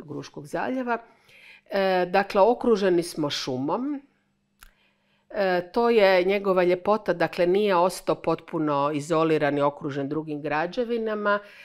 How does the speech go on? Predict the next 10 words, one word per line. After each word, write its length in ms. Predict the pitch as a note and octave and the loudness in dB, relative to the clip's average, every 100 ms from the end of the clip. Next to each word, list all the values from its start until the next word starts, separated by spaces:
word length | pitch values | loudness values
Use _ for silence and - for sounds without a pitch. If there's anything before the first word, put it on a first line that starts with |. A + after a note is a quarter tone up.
| - - | -20 -6
ali 240 | F3 F3+ | -2 0
s 60 | E3+ | 2
druge 280 | G#3+ G3 | 0 2
strane 420 | F3+ - G3 G3 F#3 | -4 -2 0 0 0
stalno 440 | - G3+ G3 F3+ | 0 0 2 -2
se 180 | - D#3+ | -4 -8
borimo 500 | D#3+ D#3+ D#3 D3 D3+ | -4 -2 -2 -2 -6
sa 200 | - D3+ | -6 -4
upadima 840 | E3+ - F3 D#3+ D#3 D#3 D3+ D3 | -4 -6 -8 -6 -6 -4 -2 -2
vandala. 600 | D3 D3+ D3 C3+ B2+ C3+ | -4 -6 -2 0 0 -2